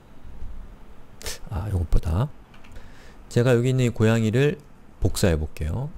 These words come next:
자, 고양이를 복사했습니다. 자, 그리고 고양이의 이 각도를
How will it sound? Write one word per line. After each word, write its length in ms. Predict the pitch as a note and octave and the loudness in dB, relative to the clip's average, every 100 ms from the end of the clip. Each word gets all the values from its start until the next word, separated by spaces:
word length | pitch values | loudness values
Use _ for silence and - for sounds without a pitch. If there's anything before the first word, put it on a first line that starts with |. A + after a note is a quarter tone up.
| - | -14
자, 240 | - F#2 G2 | -10 -10 -4
고양이를 340 | F2 E2 E2 F2+ | -2 0 0 -2
복사했습니다. 760 | - - E2 - - G2 G2+ - - - - - - | -4 -4 -4 -4 -8 -10 -10 -14 -18 -18 -16 -16 -4
자, 140 | - | 2
그리고 260 | G#2+ B2+ C#3+ | 4 6 4
고양이의 840 | B2+ A#2+ B2+ B2 G2+ G#2 G#2+ D#2+ - - - - - - - | 6 4 6 4 2 4 2 0 -4 -14 -18 -18 -18 -16 -2
이 80 | G#2 | 0
각도를 800 | - - - - C3 F2 G2 D3 | 6 4 4 2 4 4 2 0